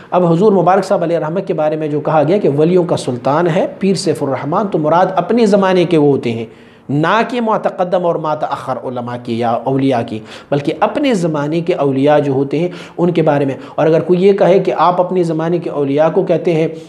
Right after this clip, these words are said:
تو اپنے زمانے میں تو آپ کی مرشد سے زیادہ کوئی بڑے مرتبے والا ولی بھی ہو، تو حضور امام ربانی مجلد ثانی رحمۃ اللہ تعالی فرماتے ہیں، آپ کا شیخ، آپ کا مرشد جو ہوتا ہے، آپ اپنے زمانے کے تمام اولیاء سے اسے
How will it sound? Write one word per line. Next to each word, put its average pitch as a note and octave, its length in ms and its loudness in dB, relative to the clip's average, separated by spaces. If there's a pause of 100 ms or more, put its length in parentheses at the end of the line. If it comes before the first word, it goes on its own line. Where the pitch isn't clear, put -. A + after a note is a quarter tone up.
(180)
تو D3+ 80 0
اپنے D#3+ 220 2
زمانے D3 360 0
میں E3 140 2
تو E3 180 -4
آپ D#3 400 0
کی F3 140 0
مرشد D3 520 -4
سے D3 180 -4
زیادہ D3 400 0 (100)
کوئی D3 120 0
بڑے C#3+ 260 0
مرتبے C#3+ 400 2
والا F3+ 240 6
ولی F3 260 2
بھی E3+ 120 0
ہو، D#3 180 2 (420)
تو C#3 80 -6
حضور D#3+ 240 2
امام E3+ 240 2
ربانی D3+ 320 0
مجلد D3 260 -2
ثانی D3 280 -2
رحمۃ C3+ 260 -4
اللہ C3+ 120 -2
تعالی C3+ 220 -2
فرماتے B2+ 420 -4
ہیں، D#3+ 140 0 (320)
آپ G#3+ 320 2
کا F3+ 100 0
شیخ، D#3 400 -8
آپ F#3 260 -4
کا G3 80 -2
مرشد E3 420 -2
جو D#3 80 0
ہوتا C#3 260 0
ہے، C3+ 140 -2 (320)
آپ G3+ 380 2
اپنے G#3+ 280 -2
زمانے E3 380 -6
کے F3 140 -6
تمام F3+ 420 -4
اولیاء D#3 420 2
سے D#3+ 200 -2
اسے F#3 300 0